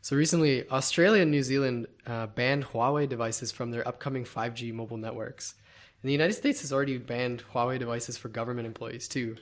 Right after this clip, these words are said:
due to national security concerns. Uh, all of this came after the Chinese government passed a law requiring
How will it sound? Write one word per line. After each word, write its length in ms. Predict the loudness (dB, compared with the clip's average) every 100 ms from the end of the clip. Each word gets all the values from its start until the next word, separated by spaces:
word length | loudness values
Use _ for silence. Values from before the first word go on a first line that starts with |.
| -18 -20 -20 -20 _ -6
due 140 | -4
to 160 | -2 -2
national 320 | -2 -2 -4
security 320 | -6 -6 -6
concerns. 420 | -6 -8 -10 -12 -16 -20 -20 -20 _ _ -12
Uh, 140 | -6 2
all 160 | 4
of 80 | 4
this 120 | 0
came 200 | 0 0
after 320 | 0 -2 -4
the 80 | -2
Chinese 320 | -2 -2 -2
government 300 | -2 -4 -4
passed 220 | -4 -6 -6
a 40 |
law 400 | -6 -4 -6 -8 -14 -14
requiring 680 | -12 -10 -8 -6 -4 -4